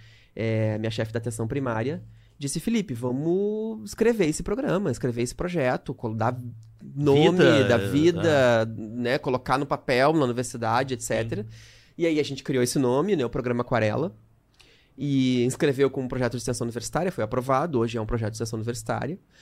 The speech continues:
Speaker 1: Hoje a gente tem mais de setenta adolescentes transgêneros, não binários e travestis com a gente, né?
Speaker 2: Ah, é bastante?
Speaker 1: Seus,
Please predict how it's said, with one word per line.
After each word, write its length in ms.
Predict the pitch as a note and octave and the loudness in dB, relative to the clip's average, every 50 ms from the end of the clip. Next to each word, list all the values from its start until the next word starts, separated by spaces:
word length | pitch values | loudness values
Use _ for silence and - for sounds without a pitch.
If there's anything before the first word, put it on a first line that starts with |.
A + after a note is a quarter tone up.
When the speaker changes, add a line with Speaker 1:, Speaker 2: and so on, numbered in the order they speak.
| - - - - _ _ _ | -20 -20 -20 -20 _ _ _
Speaker 1:
Hoje 220 | _ C3 C3+ C3+ C#3 | _ 0 0 0 0
a 40 | C#3+ | -2
gente 220 | C3 C#3 C3+ - | -2 -4 -6 -4
tem 160 | - D3 C#3+ | -4 -4 -4
mais 280 | C#3 C3+ A#2+ B2 C#3 C3 | -2 -2 0 0 0 -2
de 80 | C3 | -4
setenta 540 | B2 - D3+ C3 - - D3+ C#3+ D#3+ F3+ F#3+ | -6 -6 -6 -6 -2 0 2 2 2 2 2
adolescentes 640 | E3 D3+ C3+ C#3 C3+ - C#3+ B2 C#3 D#3+ - E3+ D3+ | 2 2 2 2 0 2 0 0 0 0 -2 -4 -6
transgêneros, 600 | - B2+ B2 B2 A#2+ B2 A#2 A#2 C3 C#3 C3+ C3 | -4 -2 -2 -2 -2 -2 -2 0 0 0 -2 -2
não 100 | B2 A#2 | -4 -4
binários 340 | G#2+ A#2 A2+ G2 G2+ A#2+ A#2+ | -2 -2 -2 0 -2 -2 -2
e 20 | A#2 | -4
travestis 580 | A#2+ A2+ A2 A2+ A2 A2 - B2+ C#3+ F3 - | -4 -4 -4 -4 -6 -6 -8 -8 -8 -8 -6
com 80 | - C#3 | -4 -4
a 60 | B2 | -2
gente, 500 | A#2 A#2 A2 A2+ C#3+ - - - G#3+ B3+ - _ | -2 -2 -4 -4 -6 -8 -8 -10 -10 -10 -12 _
né? 320 | - A#2 A#2+ A#2+ C#3 F3 F#3 | -8 -6 -4 -4 -4 -6 -6
Speaker 2:
Ah, 140 | F3+ G3 G3 | -4 -2 -2
é 20 | |
bastante? 760 | B2+ G2 G2 F#2+ - - - A2 A#2+ F#2+ G2+ - - G#2+ E2+ - - - | 0 0 -2 -4 -4 -6 -4 -4 -4 -4 -6 -8 -8 -8 -8 -8 -12 -16
Speaker 1:
Seus, 340 | - - - C#3 B2 B2 A#2+ | -16 -6 -2 0 0 0 -2